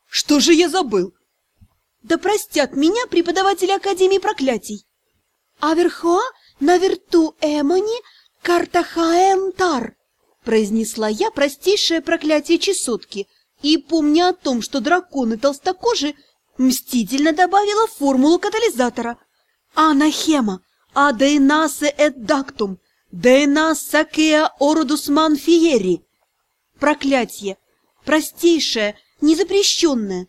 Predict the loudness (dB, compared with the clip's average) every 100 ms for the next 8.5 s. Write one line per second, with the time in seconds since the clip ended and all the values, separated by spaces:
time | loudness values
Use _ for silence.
0 | _ _ 0 0 0 -2 0 0 0 -2
1 | -6 -8 _ _ 0 2 2 0 0 -2
2 | -2 -4 -4 -2 -2 -4 -4 0 2 0
3 | -6 _ _ _ -6 -2 2 2 2 0
4 | 0 0 0 0 -2 -4 -2 0 0 0
5 | 0 -2 -4 -6 -8 -14 -16 _ _ _
6 | _ -4 -2 -2 -4 -2 -2 -2 -2 -2
7 | 0 2 2 -2 -4 -4 -6 -6 -4 0
8 | 0 0 -2 -2